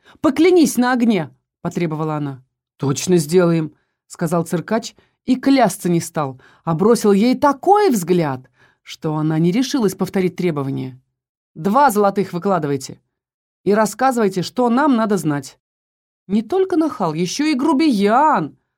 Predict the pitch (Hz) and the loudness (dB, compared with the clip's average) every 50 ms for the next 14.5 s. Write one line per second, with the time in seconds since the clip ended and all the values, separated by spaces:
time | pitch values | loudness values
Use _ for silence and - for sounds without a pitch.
0 | _ _ _ _ _ 151 - _ 233 240 240 - 180 - 196 190 185 - 185 175 | _ _ _ _ _ -20 -14 _ -6 -6 -4 -4 -4 -2 -2 -2 -2 -2 -4 -6
1 | - - 254 277 269 220 - - - _ _ _ _ _ _ _ - 147 131 147 | -4 -4 -4 -2 -2 -4 -6 -8 -16 _ _ _ _ _ _ _ -18 -12 -8 -6
2 | 160 151 156 165 180 190 190 190 180 220 214 196 165 170 196 269 320 294 233 175 | -6 -4 -2 0 2 2 2 4 4 2 0 2 0 0 0 2 2 2 0 0
3 | 147 - _ _ _ _ _ _ _ _ _ 147 131 127 160 151 143 160 151 156 | -2 -6 _ _ _ _ _ _ _ _ _ -20 -14 -12 -12 -8 -6 -4 -4 -2
4 | 151 147 - 170 151 147 147 139 135 143 156 202 196 - 190 - 220 233 220 - | -4 -4 -6 -8 -6 -4 -6 -4 -4 -4 -4 -4 -4 -4 -4 -2 -2 -4 -2 -2
5 | - 359 285 214 175 202 196 214 185 208 208 175 214 208 - - 180 165 - - | -2 0 0 0 0 -2 -2 -2 -2 -2 -2 0 0 -2 -2 -4 -8 -8 -8 -6
6 | 175 175 180 - 180 156 - 165 165 175 180 175 - 240 233 247 208 165 143 127 | -6 -6 -4 -4 -6 -6 -4 -4 -4 -4 -4 -4 -6 -6 -4 -2 -2 -4 -4 -6
7 | 143 139 135 - _ _ _ _ _ _ _ _ _ _ _ _ _ 254 269 254 | -10 -12 -12 -14 _ _ _ _ _ _ _ _ _ _ _ _ _ -2 0 2
8 | 311 381 370 - 180 - - _ _ _ _ _ _ _ _ - _ - 175 160 | 2 2 2 0 -6 -8 -10 _ _ _ _ _ _ _ _ -12 _ -8 -4 -2
9 | 170 165 165 156 151 139 139 - _ _ _ _ _ _ 185 190 202 320 330 254 | -2 -2 -2 -4 -6 -8 -10 -16 _ _ _ _ _ _ -4 0 2 2 2 2
10 | - 220 220 220 240 240 - 262 240 196 196 202 165 147 139 - 131 131 127 _ | 2 0 2 2 0 0 0 0 0 0 2 2 2 2 0 -4 -6 -12 -16 _
11 | _ _ _ _ _ _ _ _ _ _ - 170 175 170 170 226 247 220 185 165 | _ _ _ _ _ _ _ _ _ _ -4 -2 -2 -2 -2 -2 0 0 0 0
12 | 156 - 190 190 190 185 185 196 185 156 156 175 175 170 - 233 214 196 175 - | 0 -4 -6 -6 -4 -2 -2 -2 -2 -2 -2 -4 -4 -2 -2 -2 -2 -2 -2 -4
13 | 170 180 190 185 185 180 165 - - 170 170 175 175 254 262 - - - - 175 | -2 -2 -2 -2 -2 -2 -4 -4 -4 -4 -2 -2 -2 -2 -4 -4 -10 -10 -6 -4
14 | 170 170 170 180 175 - - 277 277 214 | -4 -4 -4 -8 -10 -8 -6 -4 -4 -4